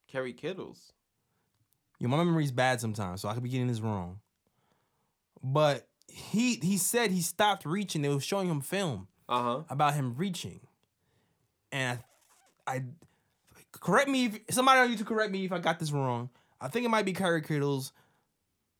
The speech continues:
Speaker 2: that said, he pointed out to Mitch that if he reaches,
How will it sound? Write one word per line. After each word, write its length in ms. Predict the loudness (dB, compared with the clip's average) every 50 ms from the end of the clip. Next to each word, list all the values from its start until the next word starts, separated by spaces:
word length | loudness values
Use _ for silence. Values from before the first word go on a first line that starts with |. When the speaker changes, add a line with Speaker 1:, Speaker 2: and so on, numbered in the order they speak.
| _ 0
Speaker 2:
that 160 | 0 2 2
said, 340 | 2 2 2 2 2 2 0
he 180 | -2 -4 -6 -8 _ _ -20 -20 _ _ _ -2
pointed 340 | 0 0 0 0 0 2 2
out 140 | 2 2 2
to 80 | 0 0
Mitch 460 | 2 2 2 0 -2 -6 -12 -16 -18 _ _ _ _ _ _ _ _ _ _ _ _ _ _
that 300 | -2 2 4 4 4 4 0
if 100 | -2 -2
he 120 | 0 0
reaches, 720 | 0 0 0 0 0 0 -2 -2 -2 -2 -2 -4 -6 -8